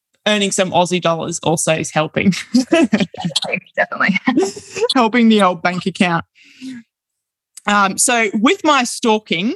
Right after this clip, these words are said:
Speaker 1: uh, I found out that you are a marine scientist and a scuba instructor. So how did that come about?
Speaker 2: Uh, so I studied,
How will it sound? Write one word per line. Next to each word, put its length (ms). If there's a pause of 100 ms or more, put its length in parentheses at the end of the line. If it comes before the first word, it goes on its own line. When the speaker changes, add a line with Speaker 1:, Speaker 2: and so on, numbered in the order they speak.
(180)
Speaker 1:
uh, 300
I 140
found 400
out 320
that 140
you 280
are 340
a 300
marine 480
scientist 840
and 200
a 120
scuba 360
instructor. 560
So 500
how 200
did 140
that 200
come 200
about? 300 (760)
Speaker 2:
Uh, 220
so 120
I 100
studied, 760